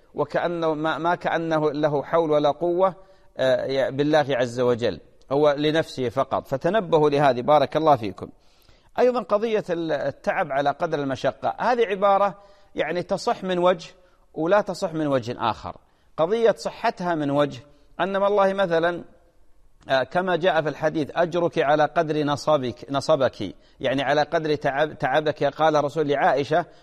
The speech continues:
فيما يروى فيما يتعلق بقضية العبادات المشروعة. فالعبادة المشروعة،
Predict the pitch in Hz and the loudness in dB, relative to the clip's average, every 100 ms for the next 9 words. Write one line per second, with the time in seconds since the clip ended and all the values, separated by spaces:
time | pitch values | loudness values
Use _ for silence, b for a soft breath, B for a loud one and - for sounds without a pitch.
0 | - 175 156 147 160 170 190 B B B | -4 0 2 2 4 4 2 B B B
1 | - 170 170 170 165 156 202 202 - 175 | -6 -2 0 0 0 0 0 0 -2 -4
2 | 160 180 190 170 147 156 170 190 185 185 | -4 -2 -4 -4 -4 0 2 2 0 -6
3 | 160 214 214 135 160 - _ _ _ - | -2 4 4 4 0 -6 _ _ _ -8
4 | 123 117 123 170 208 202 190 160 165 156 | -6 -4 2 2 4 0 -2 -4 2 4
5 | 123 117 | 4 4